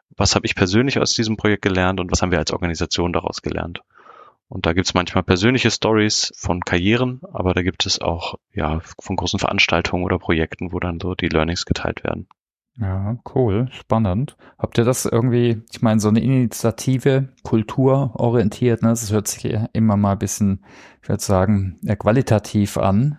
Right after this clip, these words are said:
Speaker 2: äh, und sicher Management, aber selbst will man auch wissen, ja, was kommt dann hinten raus? Hast du schon Teilnehmerzahlen zum Beispiel gesagt? Habt ihr das noch weiter irgendwie versucht, empirisch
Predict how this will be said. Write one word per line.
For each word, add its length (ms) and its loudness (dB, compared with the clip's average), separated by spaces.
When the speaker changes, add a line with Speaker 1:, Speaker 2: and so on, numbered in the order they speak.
Speaker 2:
äh, 40 -2
und 640 0
sicher 320 0
Management, 540 2
aber 220 2
selbst 360 0
will 120 2
man 120 4
auch 200 0
wissen, 220 -2
ja, 300 2
was 160 0
kommt 180 2
dann 120 2
hinten 240 2
raus? 500 2
Hast 220 -2
du 60 2
schon 480 2
Teilnehmerzahlen 880 4
zum 180 -2
Beispiel 240 -2
gesagt? 400 2
Habt 160 -4
ihr 60 -6
das 160 -2
noch 140 2
weiter 540 2
irgendwie 260 0
versucht, 500 -2
empirisch 560 -2